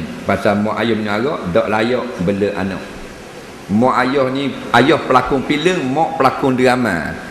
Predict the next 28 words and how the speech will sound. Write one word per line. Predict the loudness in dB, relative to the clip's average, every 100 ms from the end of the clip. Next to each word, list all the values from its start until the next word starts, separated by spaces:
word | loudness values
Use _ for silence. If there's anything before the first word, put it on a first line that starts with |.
| 0
penyanyi | 6 6 6 2 4
dandut, | 4 6 2 2 -6 -10 -10 0
kena | 4 6
rapah | 4 2 4 4 4 0
anak | -2 -2
buat | 0
lari, | 0 0 -2 -4 -6 0 2
tak | 4
layak | 2 2 0
bela, | 0 0 2 0 0
kerana | 0 2
budak | 0 2 0 0
ni | -2
akan | 0 0
rosak | 0 2 0 0 -4 0
duduk | 2 2 2
bawah | 0
penjagaan | 0 0 0 0 2 0 -2 -8 -10 -10 -4 4
dua | 6 8 6
orang | 2 0
suami | 0 0 0
isteri | 0 0 0 -4 -12 -14 -6 4
yang | 6 6 2
tidak | 2 2 0 -2 2
molek | 4 4 0 0
akhlaknya. | -2 0 0 0 0 -6 -6 -12 -4 2
Ha? | 4 2 -6 -10
Ha, | -6